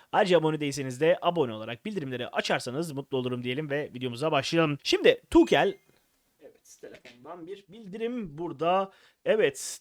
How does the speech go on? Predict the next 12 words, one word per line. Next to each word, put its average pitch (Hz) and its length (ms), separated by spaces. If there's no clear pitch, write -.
Thomas 185 360
Tuchel'den 170 640
bildirim 160 360
geldi. 143 640
Şu 139 160
anda 147 680
diyor 143 240
ki, 175 420
"Taktiğimi 131 460
iki 160 340
inceliyorsun 139 600
Alican." 135 380